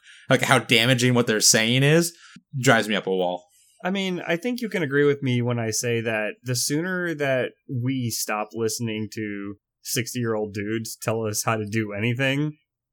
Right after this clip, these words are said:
Speaker 2: the sooner that we'll be in a much better place.
Speaker 1: Yeah, that's probably,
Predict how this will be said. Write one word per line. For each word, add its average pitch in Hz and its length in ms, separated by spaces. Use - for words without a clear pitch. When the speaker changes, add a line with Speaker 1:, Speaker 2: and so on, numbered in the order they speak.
Speaker 2:
the 107 260
sooner 117 400
that 107 200
we'll 107 220
be 104 220
in 104 80
a 101 60
much 98 240
better 95 160
place. - 420
Speaker 1:
Yeah, 370 120
that's 254 120
probably, 170 240